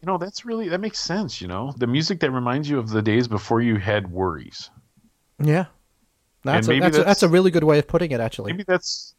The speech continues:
Speaker 1: Huey Lewis to me, you know?
Speaker 2: Yeah.
Speaker 1: So,
Speaker 2: Yeah, yeah,
Speaker 1: or,
Speaker 2: yeah, I
Speaker 1: or
Speaker 2: mean,
Speaker 1: what
Speaker 2: your, your, your Huey Lewis would, to me, would be like The Sweet or Mud or some of those bands I grew up, you know, with some of the
Speaker 1: I'm afraid,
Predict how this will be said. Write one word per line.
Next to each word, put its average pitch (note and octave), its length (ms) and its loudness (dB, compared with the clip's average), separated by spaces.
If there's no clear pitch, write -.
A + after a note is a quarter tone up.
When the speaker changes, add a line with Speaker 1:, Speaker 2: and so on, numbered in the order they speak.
Speaker 1:
Huey E3+ 220 -2
Lewis D3+ 260 2
to - 100 -10
me, E2+ 100 -12
you F2 140 -12
know? A#2 220 -6
Speaker 2:
Yeah. D3 180 -2
Speaker 1:
So, G#3 220 2
Speaker 2:
Yeah, G#3 140 8
yeah, F#3+ 200 6
Speaker 1:
or, A2+ 100 2
Speaker 2:
yeah, E3+ 60 4
I - 20 0
Speaker 1:
or - 20 2
Speaker 2:
mean, E3 260 4
Speaker 1:
what D#3 100 2
Speaker 2:
your, D#3+ 220 6
your, E3 320 0
your D#3 260 2
Huey D3 380 -2
Lewis C#3+ 360 0
would, B2 180 -4
to B2 100 -6
me, C#3 180 2
would A#2+ 160 0
be B2 160 0
like A#2 240 -2
The G#2+ 100 -6
Sweet C3 480 -6
or A2 140 -2
Mud A#2 300 -2
or A2 100 -2
some A#2 180 -4
of A#2 60 -2
those A2+ 140 -2
bands A#2+ 320 -4
I B2 180 0
grew A#2 240 -4
up, A#2 260 -6
you C3+ 140 -6
know, A2+ 100 -4
with A#2 300 -2
some B2+ 140 -4
of B2 80 -2
the A#2+ 80 2
Speaker 1:
I'm F#3+ 80 4
afraid, B3+ 340 -6